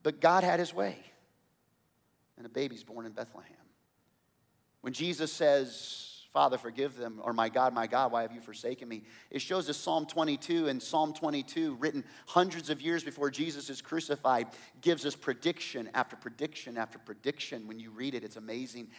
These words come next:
It's as if you're reading the crucifixion story hundreds of years before crucifixion even existed.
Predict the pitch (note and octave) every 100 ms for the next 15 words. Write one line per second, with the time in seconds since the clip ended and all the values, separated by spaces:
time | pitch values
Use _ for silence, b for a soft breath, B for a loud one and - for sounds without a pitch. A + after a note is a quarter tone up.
0 | B B C3+ A#2 A2 G#2+ C#3 - A#2 G#2+
1 | G#2 B2 B2+ A2+ G2+ - B2+ - G#2 A#2+
2 | - - - - A2+ G#2 F#2 - b b
3 | _ - A#2+ A2+ G2+ F#2+ G#2 G2+ G2+ -
4 | G#2+ - b b b b b - D#3+ -
5 | - A2+ - G2 - G#2 G2 F2 - G2+
6 | -